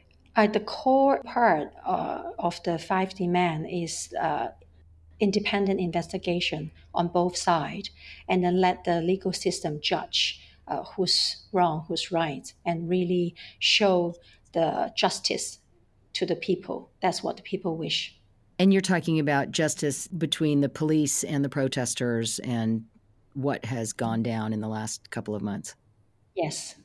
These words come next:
Speaker 1: People wants to know the truth, wants to know what exactly happened and who to be responsible for what.
Speaker 2: And I, I think in, in large part,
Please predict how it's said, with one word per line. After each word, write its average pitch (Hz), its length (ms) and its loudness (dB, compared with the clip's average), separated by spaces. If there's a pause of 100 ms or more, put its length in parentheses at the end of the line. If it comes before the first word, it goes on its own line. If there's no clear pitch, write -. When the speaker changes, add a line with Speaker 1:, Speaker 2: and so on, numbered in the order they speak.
(580)
Speaker 1:
People 233 300 4
wants 196 380 2
to 196 140 2
know 180 140 2
the - 180 -6
truth, 151 460 -2 (320)
wants 208 320 4
to 202 60 2
know 185 180 4
what 185 440 2
exactly 180 460 0
happened 156 720 -6 (440)
and 190 160 2
who 226 340 2
to 202 140 0
be 185 120 4
responsible 170 640 0
for 156 220 -2
what. - 420 -6 (1000)
Speaker 2:
And 196 180 6
I, 190 160 4
I 185 100 4
think 190 260 2
in, 170 120 2
in 175 220 0
large 165 280 0
part, 185 340 2